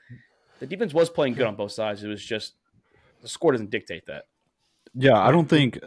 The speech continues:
Speaker 2: I don't think either one of these teams really dominated the other. They were pretty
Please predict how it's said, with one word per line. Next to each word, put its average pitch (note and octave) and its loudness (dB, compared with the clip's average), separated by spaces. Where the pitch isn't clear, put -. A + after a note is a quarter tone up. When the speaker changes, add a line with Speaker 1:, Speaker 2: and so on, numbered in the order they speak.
Speaker 2:
I - 0
don't F3 2
think B2 2
either A2+ 2
one G#2+ 0
of G2+ -2
these G2 -2
teams G2+ -4
really G2 0
dominated F#2+ -2
the F2 -4
other. E2 -4
They F2+ -4
were G2 -4
pretty B2+ 0